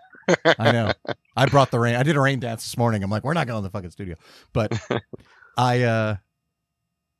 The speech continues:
Speaker 2: I put on my, the moisturizer I put on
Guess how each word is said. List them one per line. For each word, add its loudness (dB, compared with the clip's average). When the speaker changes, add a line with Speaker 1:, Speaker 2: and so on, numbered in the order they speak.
Speaker 2:
I 2
put 4
on 2
my, -6
the 0
moisturizer 0
I 0
put 0
on 0